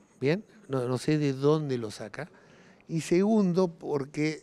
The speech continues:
si se llega a haber alguna pérdida en disminución, la disminución no llega a los dos mil cuatrocientos millones. Que esos dos mil cuatrocientos millones, como usted me pregunta de dónde se saca,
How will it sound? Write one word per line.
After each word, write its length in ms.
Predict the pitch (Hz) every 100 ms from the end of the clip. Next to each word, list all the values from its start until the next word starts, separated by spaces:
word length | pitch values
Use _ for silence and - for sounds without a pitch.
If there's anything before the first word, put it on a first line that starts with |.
| -
si 240 | - 143
se 300 | - 156 170
llega 260 | - 190 185
a 40 |
haber 200 | 175 175
alguna 400 | 156 147 165 151
pérdida 240 | 151 147
en 160 | 139 139
disminución, 800 | 170 170 156 143 123 160 143 127 - - - -
la 80 | 135
disminución 480 | 135 139 127 180
no 60 | 175
llega 180 | 143 151
a 40 |
los 120 | 139
dos 120 | 127 127
mil 140 | 139
cuatrocientos 420 | 139 123 117 131
millones. 340 | 123 120 120 120
Que 140 | 220
esos 200 | 233 226
dos 100 | 185
mil 140 | 180 196
cuatrocientos 500 | 160 147 135 160 139
millones, 300 | 131 135 123
como 160 | 123
usted 140 | 123 160
me 80 |
pregunta 220 | 151 147 135
de 40 |
dónde 240 | 143 156
se 100 | 131
saca, 360 | 127 127 - 127